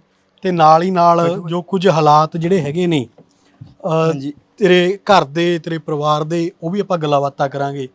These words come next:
Speaker 2: ਜੀ,
Speaker 1: ਰਵੀ,
Speaker 2: ਜ਼ਰੂਰ,
Speaker 1: ਕਿਵੇਂ
Speaker 2: ਜ਼ਰੂਰ।
Speaker 1: ਲੰਘ ਰਹੀ ਹੈ ਜ਼ਿੰਦਗੀ?
Speaker 2: ਜ਼ਿੰਦਗੀ ਭਾਜੀ ਜਿਵੇਂ ਪਹਿਲਾਂ ਦੀ ਤੀ, ਉਵੇਂ ਦੀ ਹੁਣ ਲੰਘ ਰਹੀ ਹੈ।
Speaker 1: ਹੂੰ।
Speaker 2: ਬਸ ਉਹੀ ਟੈਨਸ਼ਨਾਂ 'ਚ।
Speaker 1: ਤੇ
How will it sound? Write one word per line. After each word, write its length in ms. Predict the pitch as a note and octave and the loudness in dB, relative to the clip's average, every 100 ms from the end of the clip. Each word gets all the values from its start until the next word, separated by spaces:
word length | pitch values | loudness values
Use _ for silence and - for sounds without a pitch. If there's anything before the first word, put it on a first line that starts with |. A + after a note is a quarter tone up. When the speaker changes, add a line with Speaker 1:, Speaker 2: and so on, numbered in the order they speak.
| _ _ _ | _ _ _
Speaker 2:
ਜੀ, 100 | D3 C#3+ | -10 -2
Speaker 1:
ਰਵੀ, 240 | G3 A#3 | -2 -2
Speaker 2:
ਜ਼ਰੂਰ, 280 | F3+ C#3 C#3 | -6 -8 0
Speaker 1:
ਕਿਵੇਂ 220 | G#3 G#3 | 4 4
Speaker 2:
ਜ਼ਰੂਰ। 140 | G#3 | 4
Speaker 1:
ਲੰਘ 160 | F#3 F3+ | 4 2
ਰਹੀ 280 | G3 E3+ D#3+ | 0 0 0
ਹੈ 60 | D3 | -2
ਜ਼ਿੰਦਗੀ? 380 | C3 A#2 G#2 G2+ _ _ _ _ _ - | -4 -8 -16 -20 _ _ _ _ _ -18
Speaker 2:
ਜ਼ਿੰਦਗੀ 360 | D3 C#3+ C#3+ D3 | -14 -10 -10 -8
ਭਾਜੀ 300 | D#3 D3+ D3+ | -6 -6 -10
ਜਿਵੇਂ 280 | D3+ D3 C#3+ _ _ _ _ | -12 -12 -14 _ _ _ _
ਪਹਿਲਾਂ 340 | D#3 C#3+ D#3+ F3 | -14 -8 -6 -6
ਦੀ 100 | D#3 | -8
ਤੀ, 200 | D3 C#3 _ _ - | -14 -18 _ _ -16
ਉਵੇਂ 240 | D#3 D3 | -12 -10
ਦੀ 100 | C#3 | -10
ਹੁਣ 220 | C3 A#2+ A#2+ | -10 -12 -12
ਲੰਘ 180 | B2 | -12
ਰਹੀ 180 | B2+ C#3 | -12 -16
ਹੈ। 120 | C3+ C3 _ _ - | -18 -20 _ _ -14
Speaker 1:
ਹੂੰ। 240 | C#3 B2 G2+ _ _ _ _ C#3 | -12 -12 -14 _ _ _ _ -20
Speaker 2:
ਬਸ 180 | C3+ B2+ - _ _ _ _ D3 | -20 -20 -20 _ _ _ _ -16
ਉਹੀ 200 | C3+ C#3+ | -14 -12
ਟੈਨਸ਼ਨਾਂ 500 | C#3+ C3+ C3+ C3+ B2+ | -12 -12 -14 -20 -20
'ਚ। 80 | C3 _ _ _ _ _ _ _ _ _ _ - | -20 _ _ _ _ _ _ _ _ _ _ -4
Speaker 1:
ਤੇ 380 | F#3+ G3+ G#3 | 2 4 4